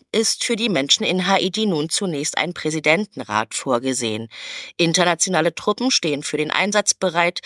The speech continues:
die Finanzierungskampagnen laufen. Presseberichten zufolge hatte der weitsichtige U-N-Sicherheitsrat bereits im Oktober eine Mission zur Unterstützung der haitianischen Polizei genehmigt. Der Plan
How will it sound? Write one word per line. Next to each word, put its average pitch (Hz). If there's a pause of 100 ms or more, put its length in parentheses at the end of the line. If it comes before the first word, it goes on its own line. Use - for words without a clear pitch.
(180)
die 208
Finanzierungskampagnen 160
laufen. 139 (580)
Presseberichten 160
zufolge 185
hatte 127
der 120
weitsichtige 151
U-N-Sicherheitsrat 185 (380)
bereits 202
im 208
Oktober 180
eine 156
Mission 156
zur -
Unterstützung 143
der 151
haitianischen 147
Polizei 131
genehmigt. 139 (600)
Der 156
Plan 185